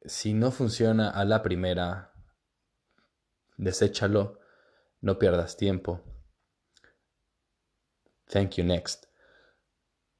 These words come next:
Ese tipo de filosofía, vaya, es muy útil en cuanto, personalmente, a cosas que no desarrollas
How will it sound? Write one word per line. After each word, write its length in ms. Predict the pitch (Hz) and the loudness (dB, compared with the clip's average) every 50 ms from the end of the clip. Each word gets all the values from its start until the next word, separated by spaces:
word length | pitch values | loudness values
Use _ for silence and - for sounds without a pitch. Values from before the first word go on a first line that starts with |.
| _ _ _ _ _ | _ _ _ _ _
Ese 240 | - 165 165 - 196 | 6 6 6 6 4
tipo 300 | 196 190 180 - 180 180 | 2 2 2 4 6 6
de 80 | 143 | 6
filosofía, 680 | 113 113 107 101 98 - 95 - - 143 139 135 135 | 6 4 2 0 0 -4 -6 -6 -2 2 6 6 8
vaya, 760 | 127 120 117 113 113 110 110 104 98 95 92 76 - - - - | 8 8 6 6 6 6 4 4 4 4 2 -2 -4 -8 -14 -18
es 720 | - - 113 117 117 113 113 110 - - - - - - - _ _ _ | -10 -4 -2 0 2 2 0 0 -4 -8 -12 -14 -16 -18 -20 _ _ _
muy 420 | 151 143 143 143 156 180 180 180 | -10 -6 2 4 6 6 6 4
útil 600 | - 139 131 123 107 127 123 127 127 127 127 120 - - - - - - - | 4 4 4 4 4 2 2 4 4 2 0 -2 -8 -12 -14 -14 -16 -12 -8
en 160 | - 104 101 | -6 -6 -6
cuanto, 920 | 98 - 104 104 104 104 101 98 101 - 104 101 98 98 98 98 98 - - - - - _ _ _ _ _ _ _ _ _ _ _ _ _ _ _ _ _ _ _ _ _ _ _ _ - _ | -4 -2 -2 0 0 0 -2 -2 0 0 2 2 2 2 2 0 -2 -4 -8 -16 -20 -20 _ _ _ _ _ _ _ _ _ _ _ _ _ _ _ _ _ _ _ _ _ _ _ _ -10 _
personalmente, 840 | - 107 - - 104 107 123 135 117 98 98 92 90 - 110 156 156 - - - - - - - - - _ _ _ _ _ _ _ _ _ _ _ _ _ | -2 -2 -2 0 0 2 2 2 2 0 -2 -2 0 -2 -2 0 -2 -2 -4 -4 -6 -6 -8 -10 -12 -16 _ _ _ _ _ _ _ _ _ _ _ _ _
a 220 | - 110 110 - | -2 -2 -2 0
cosas 640 | - - 185 190 185 - 143 117 107 - - - - _ 143 135 - _ _ _ _ _ _ _ | 4 6 6 6 6 4 2 0 0 -2 -8 -14 -18 _ -20 -20 -20 _ _ _ _ _ _ _
que 760 | - 117 110 110 110 110 110 113 110 104 - - - - _ _ | 2 4 6 6 8 8 10 8 8 6 4 -2 -12 -20 _ _
no 480 | - 135 127 131 131 131 131 139 139 135 | -4 -2 0 4 4 6 6 6 4 4
desarrollas 1080 | 131 135 127 - - 107 101 - 110 110 110 107 107 113 104 101 104 101 - - - | 4 2 2 2 2 0 2 4 4 4 4 4 4 4 4 2 0 -2 -4 -10 -10